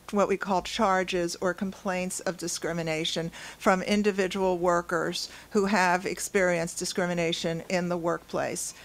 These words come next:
We investigate these, and if we think there is cause to find that discrimination occurred, um, we will meet with the employee and the employer and try to work it out, basically. If it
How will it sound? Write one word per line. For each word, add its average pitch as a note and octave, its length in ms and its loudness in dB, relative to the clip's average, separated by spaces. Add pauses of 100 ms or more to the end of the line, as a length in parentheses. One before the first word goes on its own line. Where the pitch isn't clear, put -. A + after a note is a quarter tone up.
(260)
We G#3+ 180 6
investigate G3 880 2
these, F3 680 2
and F3+ 240 2
if F3+ 160 -4
we F#3 80 4
think G#3 320 0
there F#3+ 200 4
is F#3 160 -2
cause F#3+ 500 2
to F3+ 100 -6
find G3+ 400 2
that F3 120 -4
discrimination F3 920 -2
occurred, E3+ 760 0 (600)
um, F3+ 380 4
we G3+ 200 4
will G3 180 2
meet G3+ 340 0
with F#3 200 0
the F#3 100 0
employee F#3 720 0
and F3+ 140 0
the F3 60 0
employer F3 760 2
and E3+ 100 -2
try E3+ 300 2
to E3+ 140 2
work F3+ 340 0
it F3+ 100 0
out, C#3+ 480 -2 (160)
basically. - 680 -6 (380)
If G3 200 0
it G3 140 2